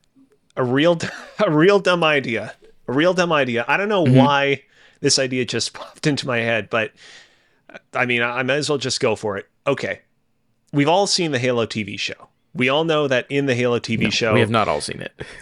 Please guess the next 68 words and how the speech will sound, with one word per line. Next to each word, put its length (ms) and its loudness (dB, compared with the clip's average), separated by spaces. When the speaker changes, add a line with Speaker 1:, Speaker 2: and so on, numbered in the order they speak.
Speaker 2:
I 80 0
have 100 -2
not 140 -2
seen 80 0
Speaker 1:
Wait, 60 2
Speaker 2:
all 80 4
Speaker 1:
you 80 4
have 80 0
Speaker 2:
of 20 -2
it. 20 -2
Speaker 1:
not 180 2
all 120 0
seen 220 -8
it? 60 -4
Speaker 2:
I've 120 0
seen, 120 2
like, 140 2
three 300 2
Speaker 3:
No, 60 0
no. 40 0
Speaker 2:
episodes. 460 -4
Speaker 1:
Okay, 380 -4
so 160 0
you've 80 4
Speaker 2:
When's 160 6
the 80 4
Speaker 1:
seen 240 4
Speaker 2:
one, 20 2
I 100 4
saw 180 4
the 60 6
Speaker 1:
enough 120 6
of 60 -4
the 60 4
Speaker 2:
episode 120 6
Speaker 1:
Halo 80 4
Speaker 2:
where 80 4
we 80 4
see 140 0
Speaker 1:
T 60 4
V 60 4
Speaker 2:
his 80 -2
Speaker 1:
show. 220 0
Speaker 2:
m-, 100 2
Halo 380 2
butt, 360 0
and 180 2
then 100 2
I 60 2
was 100 0
like, 280 2
"That's 140 -4
a 40 2
good 260 2
butt, 220 4
Speaker 1:
So 180 4
Speaker 2:
dude. 80 4
Speaker 1:
that's 200 2
the 80 4
Speaker 2:
Nice." 100 2
Speaker 1:
thing. 260 2
Speaker 2:
And 100 2
then 100 2
I 160 2
left. 360 -4
Speaker 1:
That's 260 0
the 80 -6
thing. 500 -2